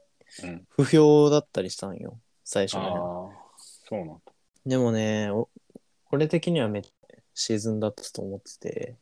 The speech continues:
Speaker 2: まあちょっと難しいんだよね、
Speaker 1: うん。
Speaker 2: 今回。
Speaker 1: あー。
Speaker 2: あの、四つぐらいの場面があって、その四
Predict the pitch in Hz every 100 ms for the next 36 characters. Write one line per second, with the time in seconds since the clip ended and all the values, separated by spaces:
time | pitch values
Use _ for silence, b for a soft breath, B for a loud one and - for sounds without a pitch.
0 | _ _ _ 117 113 202 - 110 123 135
1 | - 208 233 170 95 98 101 104 101 -
2 | - _ _ _ _ _ _ _ _ _
3 | - 185 117 113 110 110 - B B B
4 | B _ - 135 - - 214 214 196 113
5 | 104 104 104 107 107 110 113 110 110 -
6 | _ 98 95 - 160 147 165